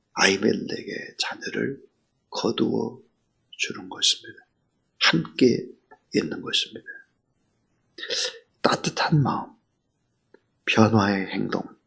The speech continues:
그것은 삶의 열매입니다. 예수 그리스도를 믿는 사람들이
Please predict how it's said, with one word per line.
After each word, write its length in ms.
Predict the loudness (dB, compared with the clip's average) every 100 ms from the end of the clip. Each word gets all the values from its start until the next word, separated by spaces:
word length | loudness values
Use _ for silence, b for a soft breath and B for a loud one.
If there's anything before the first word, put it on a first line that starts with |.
| _ _ _ _ _ _ _ _ _
그것은 360 | -2 -2 -4 0
삶의 720 | 0 0 -2 -2 -2 -2 -6 -6
열매입니다. 1120 | -6 -6 -8 -6 -6 -8 -12 -12 -12 -10 -12 -14 -18 _ _ _ _ _ _ _ _ _ _ -20 B B B B B B B B _ 8
예수 220 | 8 10
그리스도를 320 | 8 8 10
믿는 280 | 8 6 4
사람들이 1080 | 2 -2 -2 -2 -4 -6 -4 -2 -2 -4 -12